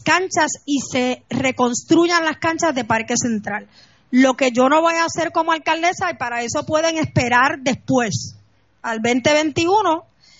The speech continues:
es que yo no le voy a dar a una organización cuasi privada el control total de unas canchas que son públicas. Y si tú me permites algo, Néstor, déjeme hablarle de los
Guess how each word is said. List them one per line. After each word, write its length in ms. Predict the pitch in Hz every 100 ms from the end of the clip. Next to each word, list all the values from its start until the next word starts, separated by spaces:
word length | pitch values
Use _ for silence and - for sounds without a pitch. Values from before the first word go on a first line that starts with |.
| _
es 140 | - -
que 200 | 370 269
yo 200 | 262 262
no 100 | 285
le 120 | 311
voy 180 | 302 311
a 160 | 320 320
dar 240 | 330 403
a 100 | 370
una 220 | 254 254
organización 1000 | 254 269 277 277 294 294 330 339 381 381 381 _ _ _
cuasi 500 | - 254 233 247 294
privada 600 | 269 339 349 311 294 330 392 _ _ _ _ -
el 200 | 262 -
control 640 | 254 240 226 240 233 233
total 540 | 294 294 339 403 381
de 160 | 277 233
unas 320 | 226 247 277
canchas 440 | 370 392 381 330 302
que 100 | 226
son 460 | - 240 277 320 330 _ _ -
públicas. 500 | 269 226 196 - - _ _ - -
Y 120 | - 262
si 200 | 285 254
tú 100 | 247
me 140 | 294
permites 400 | 330 320 330 339
algo, 420 | 330 339 311 311
Néstor, 440 | 311 339 - 277 240
déjeme 400 | 220 285 339 359
hablarle 460 | 359 359 370 349
de 120 | 285
los 120 | 247